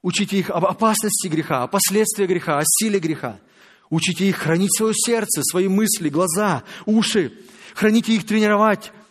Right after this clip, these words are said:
свою память, свое сердце для того, чтобы там хранить Слово Божье. Учите своих детей выбирать себе друзей. Знайте, кто их друзья, помогите им выбрать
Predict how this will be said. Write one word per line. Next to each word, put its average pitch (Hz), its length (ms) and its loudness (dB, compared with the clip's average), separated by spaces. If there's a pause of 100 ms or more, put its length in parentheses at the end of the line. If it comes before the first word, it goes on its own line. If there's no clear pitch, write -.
(240)
свою 196 320 0
память, 190 500 0
свое 185 240 2
сердце 202 380 -2
для 170 140 -2
того, 185 180 0
чтобы 170 240 -4
там 180 220 -2
хранить 165 400 -2 (540)
Слово 139 320 -4
Божье. 139 420 -4 (920)
Учите 165 380 -4
своих 151 240 -2
детей 147 240 -2
выбирать 143 420 0
себе 165 200 0
друзей. 180 580 -2 (1000)
Знайте, 226 440 0
кто 214 180 0
их 180 140 0
друзья, 156 320 0
помогите 180 520 -2
им 214 200 0
выбрать 160 360 0